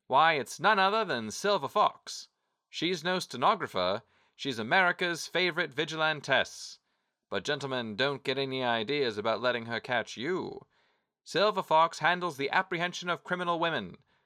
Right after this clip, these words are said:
because upholding American values means upholding common decency. And when the ladies are behaving themselves, she makes quite a mascot. Wowza.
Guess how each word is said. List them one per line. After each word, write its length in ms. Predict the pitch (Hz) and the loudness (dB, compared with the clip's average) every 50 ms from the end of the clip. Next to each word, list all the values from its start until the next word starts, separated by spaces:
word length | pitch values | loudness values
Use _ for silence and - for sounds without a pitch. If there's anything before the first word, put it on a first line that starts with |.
| _ _ - | _ _ -12
because 260 | - 95 120 120 113 | -6 -4 -2 -2 -2
upholding 480 | 117 - - 151 185 175 165 175 175 165 | -4 -4 -2 0 0 0 0 -2 -4 -4
American 460 | 156 160 165 165 160 160 - 160 135 | 0 0 2 2 2 0 -2 -4 0
values 520 | 143 156 156 156 151 151 151 147 143 127 | 4 4 4 4 2 0 -4 -6 -8 -8
means 440 | 120 147 160 156 151 147 143 139 139 | -6 -6 -6 -6 -6 -10 -10 -8 -6
upholding 640 | 147 135 - 120 127 135 139 131 143 143 139 135 123 | -8 -6 -4 -2 0 0 0 -2 -4 -6 -6 -8 -6
common 380 | - 135 143 139 139 135 131 120 | 0 0 0 0 0 -6 -6 -6
decency. 680 | 139 127 - 127 113 - - 107 90 - - - - _ _ _ _ _ _ _ _ _ _ _ _ _ | -6 -6 -6 -8 -10 -8 -6 -6 -6 -8 -10 -14 -18 _ _ _ _ _ _ _ _ _ _ _ _ _
And 160 | - - 107 113 | -6 -4 -4 -4
when 140 | 117 113 | -4 -4
the 60 | 107 107 | -2 -2
ladies 340 | 117 131 127 123 120 107 | 0 0 0 0 0 0
are 100 | 113 104 | -2 -2
behaving 440 | 95 95 90 120 185 214 208 190 156 | 0 0 0 0 0 0 0 0 -4
themselves, 640 | 127 113 - - 113 107 98 90 87 90 - - - _ _ _ _ _ - | -4 -6 -2 0 0 2 2 0 -2 -6 -10 -16 -20 _ _ _ _ _ -14
she 220 | - - 113 120 | -8 -4 -4 -4
makes 400 | 120 117 107 98 90 - - - | -2 0 -2 -2 -2 -4 -8 -12
quite 400 | - - - 101 107 127 151 151 | -12 -8 -2 2 4 6 6 4
a 60 | 143 | 4
mascot. 720 | 147 151 156 151 - - - 156 110 85 - - - - - _ _ _ _ _ _ _ - | 4 4 4 2 2 0 2 2 2 2 0 -6 -18 -18 -20 _ _ _ _ _ _ _ 0
Wowza. 640 | 113 139 156 143 123 107 107 90 80 85 - - | 2 2 4 2 2 2 2 0 0 -2 -6 -10